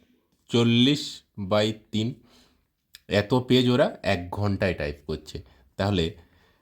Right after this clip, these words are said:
এক, চল্লিশ বাই তিন এত পেজ যদি এক ঘন্টায় টাইপ করে, একটা পেজ টাইপ করবে তিনে চল্লিশ ঘন্টায়, আর একশো দশটা গুণিত একশো দশ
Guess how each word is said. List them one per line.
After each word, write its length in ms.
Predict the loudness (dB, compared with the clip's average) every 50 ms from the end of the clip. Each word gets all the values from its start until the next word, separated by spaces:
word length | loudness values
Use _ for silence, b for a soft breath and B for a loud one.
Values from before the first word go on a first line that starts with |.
| b b b b -2
এক, 200 | 0 0 0 0 -2 -12 -16 _ _ _ _ _ _ _ _ -2
চল্লিশ 540 | 2 2 4 4 4 2 4 4 2 2 0 -4 -2 2
বাই 140 | 2 2 2 2 -2 -4 -2
তিন 200 | 0 2 2 2 0 -4 -8 -12 _ _ _ _ _ _ _ -6 -6 -4
এত 100 | -2 -2 -4 -2 0
পেজ 160 | 0 0 0 0 0
যদি 280 | 0 0 2 2 0 -2 -2 -8 _ _ _ _ _ _ _
এক 180 | -2 0 0 0 0
ঘন্টায় 380 | -2 0 0 2 2 2 2 2 2
টাইপ 160 | 2 0 0 -4 -4
করে, 260 | -2 -2 0 0 -2 -6 -10 -20 _ _ _ _ _ -4
একটা 340 | -4 -4 -4 -4 -4 -2 -2
পেজ 220 | 0 2 0 0 0 0 0
টাইপ 160 | 0 0 0 -2 -2 -2
করবে 220 | 0 2 2 0
তিনে 340 | 0 -2 -2 -4 0 0 0 0 -2 -4 -6
চল্লিশ 420 | -2 0 2 2 2 2 2 0 0 0
ঘন্টায়, 360 | -2 -2 -2 -2 -4 -6 -6 -8 -12 _ _ _ _ _ _ _ 0
আর 280 | 2 2 4 4 2 2
একশো 280 | 0 -2 -2 -2 -4 -2
দশটা 340 | 0 0 -2 -2 -4 -8 -8 -8 -8 -12 _ -12 -8 -4
গুণিত 320 | -4 -2 -2 -2 -2 -2
একশো 300 | -2 -2 -2 -2 -4 -6 -4
দশ 180 | -4 -4 -4